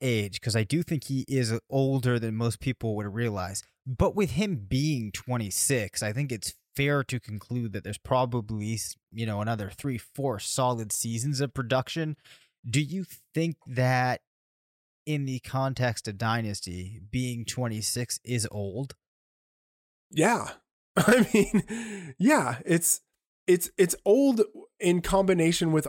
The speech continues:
Speaker 2: all of the other things that I
Speaker 1: That we know
Speaker 2: mentioned.
Speaker 1: about him. Yeah.
Speaker 2: Yeah. Like, it's old for a guy who's in his third season. Um, and then, like, again, the situation, um, I just don't know if I can depend on him to get all of those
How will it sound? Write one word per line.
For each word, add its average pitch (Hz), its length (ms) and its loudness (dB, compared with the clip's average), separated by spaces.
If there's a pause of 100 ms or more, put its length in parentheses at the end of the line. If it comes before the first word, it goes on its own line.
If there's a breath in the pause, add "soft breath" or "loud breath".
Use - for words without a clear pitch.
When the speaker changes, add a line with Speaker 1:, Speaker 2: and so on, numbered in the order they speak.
Speaker 2:
all 156 220 6
of 151 120 0
the 143 180 2
other 143 240 4
things 135 420 0
that 131 80 0
I 113 120 -4
Speaker 1:
That 143 160 2
we 131 100 2
know 117 160 2
Speaker 2:
mentioned. 113 100 2
Speaker 1:
about 107 140 2
him. 113 300 -4
Yeah. 107 300 2
Speaker 2:
Yeah. 127 280 4
Like, 151 360 2
it's 160 200 2 (100)
old 190 300 6
for 170 180 2
a 156 60 4
guy 139 300 4
who's 139 220 2
in 135 120 2
his 135 200 -2
third 135 280 2
season. 123 540 -2 (380)
Um, 135 540 -2 (120)
and 151 180 0
then, 151 220 4
like, 139 240 2 (140)
again, 151 440 2
the 139 80 -2
situation, 151 800 2 (140)
um, 139 500 -2 (540)
I 151 120 0
just 165 240 -2
don't 170 260 4
know 151 240 4
if 143 120 0
I 143 100 0
can 143 160 -4
depend 139 320 -4
on 131 140 -2
him 135 160 -4
to 135 100 -6
get 135 260 0
all 139 200 -2
of 135 100 -4
those 135 240 2